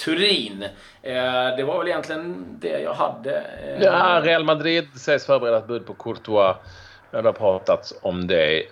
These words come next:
Speaker 2: eh, och det är Marca som skriver att man nu är beredd att lägga trettiofem miljoner euro på Courtois. Hans kontrakt, eh,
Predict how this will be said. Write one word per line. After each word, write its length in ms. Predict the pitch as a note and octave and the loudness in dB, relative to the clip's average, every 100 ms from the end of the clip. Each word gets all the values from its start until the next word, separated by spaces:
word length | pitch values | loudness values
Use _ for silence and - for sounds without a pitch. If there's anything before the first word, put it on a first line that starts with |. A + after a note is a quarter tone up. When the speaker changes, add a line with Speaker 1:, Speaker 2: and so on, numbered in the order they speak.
| - | -2
Speaker 2:
eh, 120 | E2+ | 0
och 280 | - F2+ - | 0 -2 -4
det 200 | - G2 | -2 0
är 80 | F#2+ | 2
Marca 360 | G2 G2 - D#2+ | 4 2 0 -4
som 100 | D#2+ | -6
skriver 420 | - D#2+ C#2+ D2 | -4 -2 0 2
att 120 | D2 | 2
man 260 | D#2+ D#2 D#2 | 0 -2 0
nu 260 | D2+ C#2+ D2+ | -2 0 -2
är 120 | G1+ | 0
beredd 200 | E2 D2+ | 4 4
att 140 | C#2+ | 4
lägga 420 | C#2+ C#2 C2+ C2+ | 0 0 2 2
trettiofem 680 | C#2 - F2+ - F#2 F#2 D#2 | 0 -4 -4 -4 -4 -2 0
miljoner 280 | D2+ D#2 D#2 | -2 -2 -4
euro 360 | E2+ F2 E2 | -4 -4 -4
på 220 | D#2 - C#2+ | -6 -6 -8
Courtois. 600 | - - - - D#2 - G2+ - - - - - - | -8 -12 -8 0 0 0 -6 -16 -18 -18 -18 -20 -6
Hans 420 | E2+ E2+ - - - | -4 -4 -6 -8 -2
kontrakt, 600 | E2+ - G2+ - - | -2 2 0 -2 -8
eh, 100 | F#2+ | -4